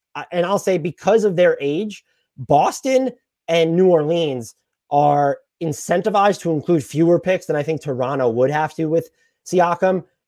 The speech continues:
And I also think you're looking at some of these dr-, I mean, maybe not Boston, you feel that way, but, like, Toronto, maybe you don't trust them to be bad anytime soon because you're letting them keep Scotty Barnes. Whereas even in Boston, though, you're not gonna trust them to be bad with Jason Tatum still there.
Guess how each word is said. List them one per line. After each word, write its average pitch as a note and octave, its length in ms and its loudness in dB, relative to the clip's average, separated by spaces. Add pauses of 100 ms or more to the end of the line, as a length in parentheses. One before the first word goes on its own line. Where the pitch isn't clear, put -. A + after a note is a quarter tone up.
And E3 100 -2
I D#3 100 2
also E3+ 300 4
think D#3 440 2 (320)
you're D#3+ 180 6
looking G3 340 2
at E3+ 280 0 (600)
some F#3 280 0
of F3+ 60 0
these F3 180 -2
dr-, D#3+ 180 -8
I F3 100 -2
mean, F3+ 160 0
maybe G#3+ 220 -2
not E3+ 280 -2
Boston, D3 320 -2
you D3+ 60 -4
feel D#3+ 160 2
that E3 120 2
way, E3+ 100 4
but, D3+ 80 0
like, C#3 120 0
Toronto, D#3+ 440 0
maybe D3 180 2
you D#3 60 0
don't C#3 140 -2
trust C#3 260 -6
them D#3 200 0 (400)
to C#3+ 80 2
be C3 120 0
bad A#2 340 -2
anytime D#3 400 -2
soon D#3+ 220 0
because C3 260 -4
you're C3 100 0
letting B2+ 220 2
them A#2+ 120 -4
keep C3+ 240 -6
Scotty B2+ 320 0
Barnes. A#2+ 440 -4 (300)
Whereas C3+ 540 2
even A#3+ 180 2
in G3 80 6
Boston, E3 380 2
though, B2 60 -2
you're C3 100 0
not E3 120 -2
gonna D3 120 0
trust D3 240 -2
them C#3 140 0
to C3 60 -2
be B2 100 -4
bad A#2 260 0
with A2+ 100 -6
Jason A2+ 300 -6
Tatum G2+ 400 -4
still A#2+ 240 -2
there. G#2 280 -2